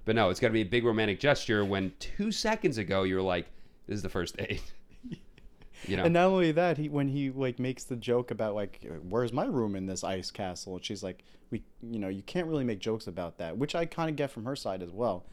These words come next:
Speaker 2: Like,
Speaker 1: Yeah.
Speaker 2: don't, don't say stuff like that. He's like, "Listen, I'm, why are you taking this so <laughs> seriously?"
Speaker 1: It's like, I,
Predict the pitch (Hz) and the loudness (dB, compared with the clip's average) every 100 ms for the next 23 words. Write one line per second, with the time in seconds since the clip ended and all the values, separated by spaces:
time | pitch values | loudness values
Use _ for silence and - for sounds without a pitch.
0 | - - 85 156 165 - 143 - - 127 | -12 -4 0 2 0 -4 -6 -8 -6 -4
1 | 131 160 151 160 165 147 147 139 - - | -4 -4 -4 -2 -2 0 -2 -4 -12 -20
2 | - - 285 - 98 95 202 - - - | -20 -10 -6 -4 -4 -4 -8 -10 -20 -20
3 | - - - - 73 - 170 190 277 226 | -20 -20 -20 -18 -16 -12 -6 -4 -2 -2
4 | 233 240 226 233 208 - - 381 - 247 | -2 -4 -4 -4 -4 6 12 12 12 6
5 | - - - - 294 247 381 311 - 392 | 4 2 0 4 6 6 6 4 6 6
6 | - 131 - - - - - - | 6 4 -2 -4 -10 -10 -6 -4